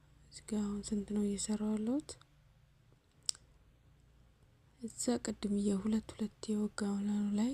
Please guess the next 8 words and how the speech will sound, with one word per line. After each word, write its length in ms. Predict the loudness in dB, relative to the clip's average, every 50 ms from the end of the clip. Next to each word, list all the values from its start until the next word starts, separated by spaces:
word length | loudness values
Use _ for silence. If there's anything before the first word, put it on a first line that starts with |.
| -2 -8
እንደዚህ፣ 500 | -10 -6 -4 -2 -2 -2 -2 -4 -2 -2 -2 -2 -4 -4 -2
አ፣ 120 | 0 0 0 0 0 0
መሃል 380 | 0 0 0 0 0 0 0 0 0
ላይ 200 | 0 0 0 -2 -2 -4 -10 -20 -20 -20 -20 -20 -20 -20 -20 -20 -20 -20 -20 _ _ -20 -20 -20 _ -20 -20 -20 -20 -20 -20 -20 -20 -20 -20 -20 -20 -20 -20 -10
ምን 200 | -8 -6 -6 -4 -2
ታረጋላችሁ 720 | -2 0 0 2 2 2 0 0 0 0 -2 -2 -4 -4 -2
ማለት 280 | 0 0 0 0 0 0
ነው? 140 | 0 0